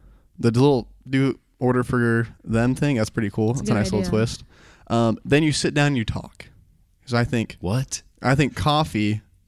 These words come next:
Speaker 1: is an amazing fosterer of conversation. And it, it, it creates a good distraction from, like, if you, if you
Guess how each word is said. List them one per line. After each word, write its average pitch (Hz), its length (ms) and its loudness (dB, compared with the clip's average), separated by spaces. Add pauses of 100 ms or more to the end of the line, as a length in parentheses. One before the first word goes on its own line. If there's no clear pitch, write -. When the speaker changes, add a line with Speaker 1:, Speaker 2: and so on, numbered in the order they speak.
(760)
Speaker 1:
is 117 120 0
an 117 80 2
amazing 120 460 2 (220)
fosterer 107 600 0
of 98 80 -6
conversation. - 800 -6 (760)
And 113 120 0
it, 98 120 -4
it, 120 160 0 (180)
it 117 100 -4
creates 143 320 -2
a 127 60 2
good 127 160 0
distraction 113 680 0
from, 104 500 -4 (220)
like, 113 120 -4
if 110 80 -2
you, 113 200 2
if 110 200 -4
you 110 260 0